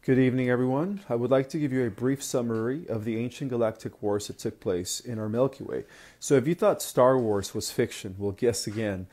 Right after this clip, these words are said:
It turns out that the real wars in our galaxy took place millions and millions of years ago between two alien groups, okay? So the first ones, the benevolent ones who were our ancestors, were the Lyrans. The Lyrans originated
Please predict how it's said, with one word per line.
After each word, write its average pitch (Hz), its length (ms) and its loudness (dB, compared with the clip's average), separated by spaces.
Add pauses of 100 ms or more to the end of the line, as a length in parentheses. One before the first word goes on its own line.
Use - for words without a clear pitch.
(440)
It 123 220 0
turns 151 280 2
out 143 400 4
that 117 340 0 (100)
the 110 180 -4
real 131 340 2
wars 123 380 0
in 117 80 -4
our 110 100 -4
galaxy 113 480 2
took - 220 -6
place 110 340 -4
millions 113 460 -2
and 104 100 -4
millions 107 380 -4
of 95 100 -8
years 127 300 0
ago 95 260 -2 (320)
between 117 380 -4
two 147 380 2
alien 117 400 0
groups, - 400 -6
okay? 117 340 2 (300)
So - 120 -2
the 120 120 0
first - 360 0
ones, 190 300 0
the 139 100 0
benevolent 135 400 2
ones 165 260 -4
who 131 100 -2
were 120 140 2
our 117 40 4
ancestors, 139 680 -2
were 113 160 -2
the 104 120 0
Lyrans. 104 680 2 (380)
The 127 80 2
Lyrans 156 480 4
originated 120 760 0